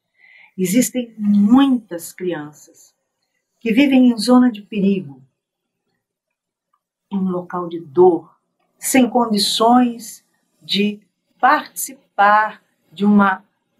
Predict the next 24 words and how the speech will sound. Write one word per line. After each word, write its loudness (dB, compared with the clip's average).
outra 2
oportunidade -2
de -12
vida -10
através -6
da -8
educação, -18
e -16
que -6
acaba 2
sendo -2
influenciada -2
e 2
levada 0
pelas -4
mãos -8
daqueles -6
que -8
participam -14
do -20
tráfico, -4
do -20
crime, -4
de -20